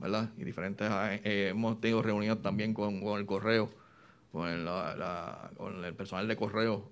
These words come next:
relacionado a eso mismo que están indicando para entrada, por, ya sea por correo, ya sea por avión, ya sea por, por los puertos también.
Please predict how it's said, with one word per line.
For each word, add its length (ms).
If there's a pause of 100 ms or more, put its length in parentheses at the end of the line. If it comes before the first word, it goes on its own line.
(140)
relacionado 520
a 20
eso 120
mismo 180
que 60
están 180
indicando 440
para 180
entrada, 380
por, 120
ya 100
sea 140
por 160
correo, 420
ya 80
sea 180
por 120
avión, 380 (440)
ya 100
sea 220
por, 380
por 120
los 120
puertos 400
también. 400